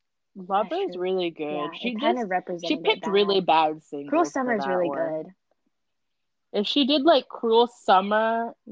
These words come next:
Speaker 2: if she
Speaker 1: Yeah.
Speaker 2: did Cruel Summer
Speaker 1: Yeah,
Speaker 2: and
Speaker 1: my
Speaker 2: Paper
Speaker 1: best friend,
Speaker 2: Rings,
Speaker 1: her
Speaker 2: it
Speaker 1: name's
Speaker 2: would have
Speaker 1: Anna, she
Speaker 2: done
Speaker 1: goes
Speaker 2: so
Speaker 1: to
Speaker 2: much better
Speaker 1: Inglewood. She's
Speaker 2: because
Speaker 1: a
Speaker 2: those two were
Speaker 1: huge Taylor
Speaker 2: really
Speaker 1: Swift
Speaker 2: good.
Speaker 1: fan, and that's the only reason why, like, I still listen to some of her stuff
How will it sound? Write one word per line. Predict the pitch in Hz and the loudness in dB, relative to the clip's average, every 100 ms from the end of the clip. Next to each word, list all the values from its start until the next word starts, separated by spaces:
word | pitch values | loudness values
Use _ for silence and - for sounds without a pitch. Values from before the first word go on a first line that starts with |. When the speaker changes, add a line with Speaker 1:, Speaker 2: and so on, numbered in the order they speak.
| 185 | -6
Speaker 2:
if | 190 | -4
she | 269 | -4
Speaker 1:
Yeah. | |
Speaker 2:
did | 262 240 | -6 -6
Cruel | - 220 220 | -6 -4 -4
Summer | 226 226 208 214 226 240 247 | -2 0 0 0 -2 -4 -6
Speaker 1:
Yeah, | 214 196 180 175 | -10 -10 -4 0
Speaker 2:
and | 208 | 0
Speaker 1:
my | 202 233 | 0 0
Speaker 2:
Paper | |
Speaker 1:
best | 214 214 208 | 0 0 -2
friend, | 190 190 | -2 0
Speaker 2:
Rings, | 175 196 233 240 - - | 0 0 -4 -10 -16 -6
Speaker 1:
her | |
Speaker 2:
it | |
Speaker 1:
name's | 208 | -4
Speaker 2:
would | 196 196 | -2 -2
have | 175 | -4
Speaker 1:
Anna, | 175 220 | -8 -6
she | 226 | -4
Speaker 2:
done | |
Speaker 1:
goes | 208 | -4
Speaker 2:
so | 202 | -8
Speaker 1:
to | 151 | -8
Speaker 2:
much | 147 175 | -10 -10
better | 196 226 | -8 -6
Speaker 1:
Inglewood. | 240 - | -6 -6
She's | |
Speaker 2:
because | 180 | -6
Speaker 1:
a | 180 | -4
Speaker 2:
those | 160 170 | -4 -4
two | 214 | -6
were | 185 | -6
Speaker 1:
huge | - | -6
Taylor | - 190 | -8 -6
Speaker 2:
really | 139 | -8
Speaker 1:
Swift | 180 135 | -10 -10
Speaker 2:
good. | |
Speaker 1:
fan, | 247 247 220 | -10 -10 -10
and | |
that's | 196 208 | -12 -8
the | 233 | -8
only | 190 196 196 | -8 -10 -8
reason | 185 190 190 | -8 -8 -8
why, | 175 170 180 | -8 -8 -8
like, | 170 170 - | -10 -12 -14
I | 180 | -16
still | - 180 170 | -12 -8 -8
listen | 165 - 185 | -8 -12 -14
to | 202 | -12
some | 214 220 | -14 -14
of | 214 | -12
her | 226 | -10
stuff | - 226 233 | -6 -4 -4